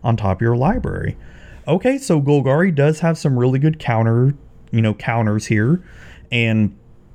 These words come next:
you know, this could be the, your type of recurring creature here in limited. That's really good. This could be a pack one, pick one, in my opinion, almost. That's pretty dang good. I'd go heavy into the counter ability there at that point.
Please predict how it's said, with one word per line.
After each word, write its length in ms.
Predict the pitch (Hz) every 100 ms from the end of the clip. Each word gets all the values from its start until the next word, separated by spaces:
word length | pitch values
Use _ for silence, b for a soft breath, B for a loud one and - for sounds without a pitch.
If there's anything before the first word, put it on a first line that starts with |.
| -
you 120 | 117
know, 80 | 107
this 160 | 113
could 160 | - 135
be 280 | 127 127 127
the, 140 | 117
your 220 | 110 120
type 280 | 120 120 120
of 80 | 127
recurring 420 | 113 - 131 131
creature 340 | - 139 - 101
here 300 | 104 98 101
in 200 | 104 101
limited. 360 | 113 151 98
That's 220 | 104 180
really 500 | 196 110 113 131 127
good. 180 | 110 110
This 160 | 107 165
could 140 | 277
be 100 | 247
a 80 | 90
pack 360 | - 110 127 120
one, 160 | 90
pick 260 | - 165 -
one, 220 | 92 92
in 60 | 90
my 140 | 92
opinion, 380 | 90 101 95 95
almost. 480 | 92 95 95 - - B B B -
That's 280 | - - - -
pretty 340 | 170 170 156
dang 380 | 117 110 117 95
good. 400 | 98 113 92 - _ _ _ _ _ _ _ _ _ - 214 - - - _ - -
I'd 140 | 139
go 120 | 156 -
heavy 340 | - 160 120
into 200 | 92 98
the 100 | 92
counter 380 | - 101 101 101
ability 440 | 101 101 98 98
there 200 | 101 101
at 100 | 101
that 200 | 107 101
point. 360 | - 110 107